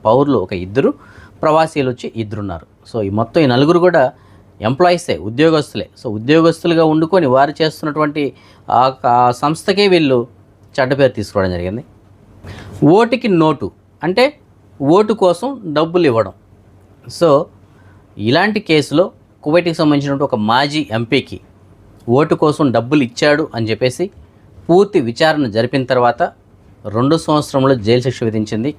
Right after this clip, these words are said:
కువైట్కి సంబంధించినటువంటి న్యాయస్థానం. ఆయన మాజీ ఎంపీ, గతంలో ఆయన పైన కొన్ని ఆరోపణలు అయితే వచ్చాయి, ఈ విధంగా డబ్బులు పంచాడు ఓట్ల కోసం అని చెప్పేసి. So దానిపైన అంటే ఊరికే చెప్పినంత మాత్రాన ఎవరో ఒకరిద్దరు కంప్లైంట్ ఇచ్చినంత మాత్రాన అది వెంటనే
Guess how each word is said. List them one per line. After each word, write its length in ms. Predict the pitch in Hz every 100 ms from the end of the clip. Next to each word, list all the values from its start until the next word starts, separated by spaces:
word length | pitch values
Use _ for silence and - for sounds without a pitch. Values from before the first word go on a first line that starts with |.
| -
కువైట్కి 360 | 117 120 120 -
సంబంధించినటువంటి 600 | 104 98 92 - 95 127 98
న్యాయస్థానం. 500 | 98 101 - - 87 - - - - - - - - - - -
ఆయన 160 | 101 110 104
మాజీ 240 | 117 139 143
ఎంపీ, 220 | 139 139 151 - _ _ 113
గతంలో 360 | 131 - 165 170 143
ఆయన 140 | 127 127
పైన 120 | 147 139 131
కొన్ని 160 | 123 113
ఆరోపణలు 360 | 127 143 139 135
అయితే 180 | 123 120 104
వచ్చాయి, 220 | - - -
ఈ 20 | 113
విధంగా 220 | 117 123 110
డబ్బులు 240 | 104 123 123
పంచాడు 400 | 113 107 113 107 98 110
ఓట్ల 180 | 104 117
కోసం 220 | 104 - 107
అని 80 | 95
చెప్పేసి. 320 | 92 92 - 220 - - - - -
So 60 | - 147
దానిపైన 340 | 147 175 175 165 151
అంటే 140 | 165 147
ఊరికే 240 | 147 165 165 -
చెప్పినంత 400 | 143 160 156 151 156
మాత్రాన 300 | 147 151 147 139
ఎవరో 160 | 143 135
ఒకరిద్దరు 280 | 135 131 131
కంప్లైంట్ 260 | 123 135 131
ఇచ్చినంత 300 | 131 135 127 123
మాత్రాన 380 | 120 131 127 120
అది 140 | 113 92 - - - - 113
వెంటనే 240 | 127 160